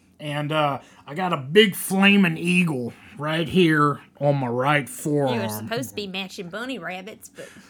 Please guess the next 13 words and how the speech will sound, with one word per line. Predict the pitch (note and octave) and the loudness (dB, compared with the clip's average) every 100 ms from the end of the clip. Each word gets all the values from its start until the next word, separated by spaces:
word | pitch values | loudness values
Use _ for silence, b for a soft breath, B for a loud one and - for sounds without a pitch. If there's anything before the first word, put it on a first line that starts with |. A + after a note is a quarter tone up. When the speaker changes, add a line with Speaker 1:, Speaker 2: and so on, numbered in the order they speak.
| B | B
Speaker 1:
Well, | C#3+ E3+ E3+ | 0 4 6
I | D3+ | 4
told | D#3+ D3+ C3+ | 0 -2 -2
you | C3+ | -2
we'd | C3+ B2 | -4 -4
table | - C#3 A#2+ A2+ | -4 -4 -4 -6
that | A2 G2 | -8 -10
and | F#2 | -6
talk | B2+ G#2 | -6 -6
about | G2 G#2+ G#2+ G2 | -10 -8 -8 -8
it | |
at | F#2 F#2 | -10 -12
a, | F2 | -14